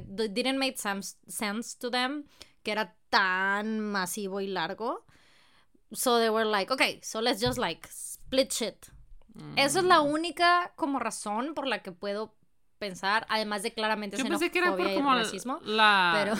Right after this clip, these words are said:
Speaker 2: la conquista, ¿no? De que Estados Unidos y una parte de Canadá fue conquistada por los ingleses, en French, I guess.
Speaker 1: Ujú.
Speaker 2: Este, y en general hubo mucho más conquista española de México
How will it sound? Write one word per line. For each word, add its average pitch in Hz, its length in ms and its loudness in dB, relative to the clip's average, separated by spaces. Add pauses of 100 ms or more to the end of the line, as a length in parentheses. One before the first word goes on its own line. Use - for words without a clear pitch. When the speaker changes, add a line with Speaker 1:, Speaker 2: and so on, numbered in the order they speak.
Speaker 2:
la 190 160 2
conquista, 185 520 -4
¿no? 165 220 -2
De 175 180 -2
que 151 140 -8
Estados 196 540 -4
Unidos 202 560 -4
y 175 40 -6
una 175 200 -4
parte 185 240 -4
de 180 80 -6
Canadá 175 500 0
fue 165 160 -8
conquistada 160 640 -6
por 147 440 -6
los 151 220 -8
ingleses, 156 680 -8
en - 260 -16
French, 139 400 -10
I - 100 -12
guess. - 300 -12 (100)
Speaker 1:
Ujú. 208 400 -10
Speaker 2:
Este, 143 840 -8
y 156 760 0
en 156 120 -6
general 165 580 0
hubo 165 240 -4
mucho 170 360 -4
más 165 220 -2
conquista 185 360 -2
española 165 720 0
de 156 140 -6
México 151 720 -8